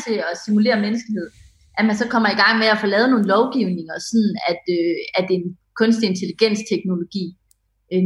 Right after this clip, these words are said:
virtuel assistent, en chatbot, at de altid skal, skal starte med at sige og tilkendegive, at de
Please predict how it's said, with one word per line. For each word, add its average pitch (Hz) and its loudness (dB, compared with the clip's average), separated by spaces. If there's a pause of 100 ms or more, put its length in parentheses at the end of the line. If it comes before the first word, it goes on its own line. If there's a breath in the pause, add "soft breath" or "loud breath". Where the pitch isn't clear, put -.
(120)
virtuel 202 2
assistent, 190 -2
en 180 -8
chatbot, 190 -2 (420)
at 202 0
de 240 0
altid 220 0 (140)
skal, 165 0 (520)
skal 170 -2 (360)
starte 208 4 (100)
med 202 2
at 185 -6
sige 226 2 (160)
og 165 -4 (220)
tilkendegive, 214 0 (100)
at 170 -8 (100)
de 185 -6